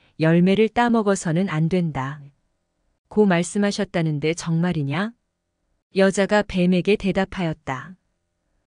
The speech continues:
"우리는 동산에 있는 나무 열매를 먹어도 된다. 그러나 동산 한가운데에 있는 나무 열매만은 너희가 죽지 않으려거든 먹지도 만지지도 마라."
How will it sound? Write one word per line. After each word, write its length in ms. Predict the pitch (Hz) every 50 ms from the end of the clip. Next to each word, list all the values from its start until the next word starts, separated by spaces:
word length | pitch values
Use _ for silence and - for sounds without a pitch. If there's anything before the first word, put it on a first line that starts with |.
| _
"우리는 440 | - 190 196 214 208 220 233 220 208 -
동산에 460 | - 196 190 202 196 - 226 220 220
있는 360 | 202 190 185 214 220 208 170
나무 320 | 147 156 170 185 208 214
열매를 460 | 196 185 185 175 170 156 151 185 208 196
먹어도 420 | 170 165 165 170 175 165 185 185
된다. 580 | - 185 165 156 143 139 131 135 147 156 170 - _ _ _ _ _ _ _ _ _ _ _ _ _ _ - -
그러나 380 | 202 196 196 190 196 196 196 190
동산 500 | - - 190 180 185 180 - 220 214 220
한가운데에 760 | 214 - 254 240 240 233 233 226 214 208 196 185 190 190 196
있는 400 | 175 170 170 180 208 214 202 170
나무 340 | 147 151 165 175 202 202 190
열매만은 680 | 175 175 175 175 180 170 160 147 143 160 196 190 147 - _ _ _ _
너희가 400 | - 165 170 180 190 180 208 214 214
죽지 400 | - - 180 - _ - 208 208
않으려거든 800 | 165 156 160 175 180 185 180 165 - 143 139 170 196 208 190 -
먹지도 640 | 147 147 156 160 _ - - 165 147 180 202 208
만지지도 640 | 170 160 160 165 175 175 196 175 - 151 143 165 165
마라." 460 | 165 156 151 135 127 123 123 127 139